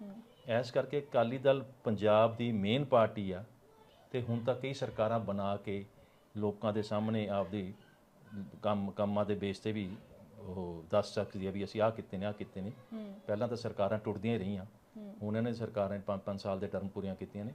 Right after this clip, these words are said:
Speaker 2: ਅਕਾਲੀ ਦਲ ਇੱਕ ਇਹੋ ਜਿਹੀ ਫੋਰਸ ਆ ਜਿਹਨੂੰ ਪੰਜਾਬ ਦੇ ਵਿੱਚ ਜਿਉਣ ਲਈ ਬਹੁਤ ਤਰ੍ਹਾਂ ਦੇ ਸੈਕਰੀਫਾਈਸ ਕਰਨੇ ਹੀ ਪੈਣਗੇ।
Speaker 1: ਸੋ ਤੁਹਾਨੂੰ ਲੱਗਦਾ ਅਕਾਲੀ ਦਲ ਨਹੀਂ ਜਾਏਗਾ, ਜੇ ਜਾਂਦਾ ਹੈ ਤਾਂ ਨੁਕਸਾਨ ਭੁਗਤਣਾ ਪਊਗਾ ਅੰਮ੍ਰਿਤਪਾਲ ਦੇ ਨਾਲ ਜਾ
Speaker 2: ਹਮ,
Speaker 1: ਕੇ।
Speaker 2: ਜੀ।
Speaker 1: ਤੇ ਮੈਂ ਸਿਮਰਨਜੀਤ ਸਿੰਘ ਮਾਨ ਦੀ ਗੱਲ ਕਰਾਂ, ਉਹ ਇੱਥੇ ਫਸਣਗੇ ਨਹੀਂ?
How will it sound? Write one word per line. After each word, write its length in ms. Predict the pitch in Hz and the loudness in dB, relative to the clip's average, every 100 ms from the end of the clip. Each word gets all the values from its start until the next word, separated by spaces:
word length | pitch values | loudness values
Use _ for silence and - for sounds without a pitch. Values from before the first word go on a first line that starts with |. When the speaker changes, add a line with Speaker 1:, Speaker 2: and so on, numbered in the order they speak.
| - - - - - | -12 -20 -20 -16 -8
Speaker 2:
ਅਕਾਲੀ 460 | 117 117 113 120 139 | -6 4 4 4 0
ਦਲ 380 | 123 110 117 117 - - | 2 2 0 -8 -16 -10
ਇੱਕ 180 | 117 113 | -10 0
ਇਹੋ 180 | 104 104 | 2 2
ਜਿਹੀ 180 | 110 127 | 0 -4
ਫੋਰਸ 400 | 113 101 95 98 | -2 -4 -2 0
ਆ 140 | 123 | 0
ਜਿਹਨੂੰ 460 | 107 98 120 107 120 - - - - | -2 -4 -2 -4 -6 -12 -20 -20 -6
ਪੰਜਾਬ 500 | 110 98 104 104 110 | -4 0 2 4 2
ਦੇ 100 | 117 | 0
ਵਿੱਚ 240 | 95 101 110 | -4 -4 -6
ਜਿਉਣ 380 | 101 98 101 | -2 -2 -2
ਲਈ 240 | 95 104 117 | -4 -6 -8
ਬਹੁਤ 360 | 98 107 131 120 | -2 2 2 0
ਤਰ੍ਹਾਂ 160 | 107 | -4
ਦੇ 100 | 110 | -4
ਸੈਕਰੀਫਾਈਸ 640 | 113 98 - 101 95 107 | -4 -6 -6 -8 -6 -8
ਕਰਨੇ 360 | - 95 101 104 | -4 -4 -2 -2
ਹੀ 120 | 110 123 | -2 -2
ਪੈਣਗੇ। 420 | 113 104 95 - - | -2 -2 -4 -12 -12
Speaker 1:
ਸੋ 120 | - | -8
ਤੁਹਾਨੂੰ 320 | 233 247 226 226 | -4 -4 0 0
ਲੱਗਦਾ 320 | 214 208 233 | 0 0 -2
ਅਕਾਲੀ 280 | 226 196 202 | -2 -2 -2
ਦਲ 280 | 214 262 277 - | -2 -4 -8 -6
ਨਹੀਂ 220 | 196 208 | -2 -2
ਜਾਏਗਾ, 400 | 202 185 180 202 | 0 0 0 -2
ਜੇ 140 | 220 220 | -2 -2
ਜਾਂਦਾ 320 | 190 185 202 | -4 -2 -4
ਹੈ 60 | |
ਤਾਂ 120 | 233 254 | -2 -6
ਨੁਕਸਾਨ 360 | 226 - 180 | -6 -8 -10
ਭੁਗਤਣਾ 400 | 190 202 180 175 | -8 -6 -6 -8
ਪਊਗਾ 340 | 165 170 170 240 | -4 -4 -2 -4
ਅੰਮ੍ਰਿਤਪਾਲ 500 | 180 170 - 160 160 | -4 -8 -4 -4 -4
ਦੇ 100 | 165 | -8
ਨਾਲ 200 | 147 147 | -10 -10
ਜਾ 100 | 156 | -8
Speaker 2:
ਹਮ, 100 | 95 | -6
Speaker 1:
ਕੇ। 180 | 143 349 101 | -8 -8 -10
Speaker 2:
ਜੀ। 140 | 135 - | -10 -2
Speaker 1:
ਤੇ 120 | 262 | -2
ਮੈਂ 120 | 269 | 0
ਸਿਮਰਨਜੀਤ 460 | 277 254 233 254 240 | -2 0 0 0 -4
ਸਿੰਘ 160 | 247 220 | -6 -6
ਮਾਨ 200 | 170 175 | -6 -8
ਦੀ 140 | 185 | -4
ਗੱਲ 140 | 175 | -4
ਕਰਾਂ, 200 | 170 202 | -2 -2
ਉਹ 120 | 226 247 | -2 -2
ਇੱਥੇ 180 | 240 | -6
ਫਸਣਗੇ 500 | 262 240 - 277 285 | -8 -8 -6 -4 -6
ਨਹੀਂ? 120 | 294 | -8